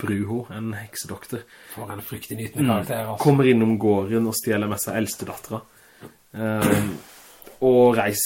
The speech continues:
Speaker 1: setter kursen mot Mexico for å selge henne som slave, da.
Speaker 2: Ja.
Speaker 1: Hun og en del andre hvite jenter. Eh, det som skjer er at, eh, Kate Blanchett sin kar-, karakter, Magdalena, sier til Tommy Lee Jones sin karakter at, eh,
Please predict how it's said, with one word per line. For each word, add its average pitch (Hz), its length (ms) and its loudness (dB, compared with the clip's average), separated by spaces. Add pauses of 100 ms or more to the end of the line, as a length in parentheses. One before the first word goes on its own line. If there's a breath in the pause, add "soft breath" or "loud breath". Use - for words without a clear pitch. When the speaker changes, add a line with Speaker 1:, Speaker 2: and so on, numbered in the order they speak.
Speaker 1:
setter 113 140 -4
kursen 117 280 -2
mot 104 140 -2
Mexico 110 440 -4
for 101 120 -6
å - 60 -2
selge 95 240 -2
henne - 40 -10
som 101 120 -8
slave, 101 440 -2
da. 139 80 -10 (140)
Speaker 2:
Ja. 110 80 -8
Speaker 1:
Hun 110 120 -2
og 113 100 2
en 110 80 -2
del 107 180 -4
andre 101 260 -6
hvite 101 360 -8 (100)
jenter. 101 280 -12 (600 loud breath)
Eh, 113 220 0
det 113 160 0
som 113 100 -2
skjer 120 300 2
er 117 160 2
at, - 180 -8
eh, 104 220 0
Kate 101 220 -8
Blanchett 101 340 -8
sin 98 120 -6
kar-, 92 260 -8
karakter, 104 420 -6
Magdalena, 101 640 -4 (1200)
sier 117 360 2
til 104 140 -4
Tommy 104 260 -4
Lee 101 80 -4
Jones 95 200 -6
sin 98 80 -8
karakter 101 380 -8
at, - 220 -14
eh, 98 180 -6